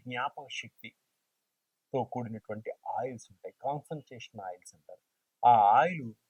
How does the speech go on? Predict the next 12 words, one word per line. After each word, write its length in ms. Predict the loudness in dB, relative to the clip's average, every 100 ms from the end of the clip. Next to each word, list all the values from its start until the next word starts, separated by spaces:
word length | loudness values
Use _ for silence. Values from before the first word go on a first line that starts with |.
| _
పిల్లలకి 420 | -8 -6 -6 -8 -4
వాడటం 340 | 0 0 -2 -12 -12
వల్ల 200 | -16 -14 -14 _ _ _ _ _ -18
అద్భుతమైనటువంటి 1040 | -18 _ -8 -4 -4 -4 -8 -14 -16 -16 -20
జ్ఞాపక 340 | -8 -8 -6 -12 -16
శక్తి, 260 | -20 _ -20 _ -20
స్కూల్లో 400 | -12 -10 -6 -8 -8
టీచర్ 320 | -14 -14 -18 -20
చెప్తుంటేనే 640 | -20 -16 -14 -10 -6 -6 -6 _ _ _ _
వాళ్ళకి 320 | 0 0 -2 -14 2
గ్రాస్పింగ్ 500 | 4 4 -4 -10 -6
పవర్ 200 | -6 -6